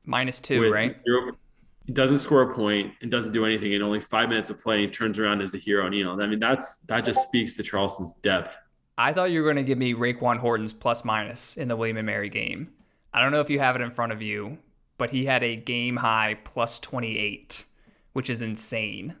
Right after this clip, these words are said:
Speaker 1: Uh, he played nineteen minutes and Charleston was twenty-eight points better with him on the floor. Seven points, three for four from the field, hit a three, four rebounds, a block, one turnover. Again, we, we kinda teased this in the,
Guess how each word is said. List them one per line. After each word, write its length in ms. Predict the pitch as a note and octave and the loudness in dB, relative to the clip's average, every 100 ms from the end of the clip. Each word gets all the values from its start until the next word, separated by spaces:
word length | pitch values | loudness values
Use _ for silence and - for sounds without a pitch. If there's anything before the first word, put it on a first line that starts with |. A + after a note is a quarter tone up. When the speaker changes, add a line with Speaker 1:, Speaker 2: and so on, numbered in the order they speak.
| _ | _
Speaker 1:
Uh, 180 | A#2 A2 | -6 -4
he 80 | - | -2
played 280 | B2+ C3+ A#2+ | 0 0 2
nineteen 420 | A#2+ B2 - A#2+ | 0 -2 -6 -6
minutes 280 | A2+ G#2+ - | -6 -6 -8
and 80 | A#2 | -2
Charleston 340 | B2 A2+ A#2+ | 0 0 -4
was 100 | A2 | -8
twenty-eight 480 | - A#2+ A#2 A2 A2 | -8 -6 -4 -4 -6
points 260 | - A2+ - | -8 -8 -4
better 480 | G#2+ G#2 G2+ - - _ _ | -4 -2 -2 -4 -14 _ _
with 140 | B2+ B2 | -6 -2
him 120 | A#2 | -2
on 60 | A2 | -2
the 80 | |
floor. 500 | A2 A2+ G#2+ G2 - - _ - | -4 -6 -4 -4 -6 -12 _ -8
Seven 380 | - C#3 B2+ | 0 0 0
points, 500 | A#2+ B2 A#2 A2+ - | -2 0 2 2 -2
three 220 | - B2+ A#2+ | -4 -4 -4
for 100 | A#2+ | -6
four 320 | - A#2 A2+ | -4 -2 -2
from 180 | A#2+ A2+ | -2 -4
the 140 | A2 | -4
field, 560 | G#2+ D3 C#3+ C3+ B2 - - _ _ | 0 2 4 4 0 -4 -16 _ _
hit 160 | - D#3+ | -4 -2
a 40 | |
three, 600 | A2+ D3+ C#3+ C#3+ C3+ C3+ | 0 0 2 2 2 0
four 280 | C#3 - B2+ | -2 -2 0
rebounds, 500 | A#2+ A#2+ A#2 A2+ A2+ | 2 2 2 0 -2
a 20 | A2 | -4
block, 640 | G#2+ A2 A2 - - - _ - _ _ | 0 2 2 0 -10 -18 _ -20 _ _
one 200 | C3 A#2 | -4 -4
turnover. 760 | A2 A2 A2 A2 G#2+ G#2+ G#2+ - _ _ _ _ _ _ _ - | -2 -2 0 -2 0 0 0 -4 _ _ _ _ _ _ _ -2
Again, 360 | B2 A#2+ G#2+ | 0 0 -2
we, 200 | A2 A2 - | -4 -8 -8
we 80 | B2 | -4
kinda 220 | B2 A2+ | -2 -2
teased 340 | - A#2 A2+ | -6 -8 -6
this 480 | A2+ A2+ - - - - - | -4 -4 -2 -4 -4 -12 -8
in 140 | C3+ | -6
the, 200 | A2+ - | -6 -8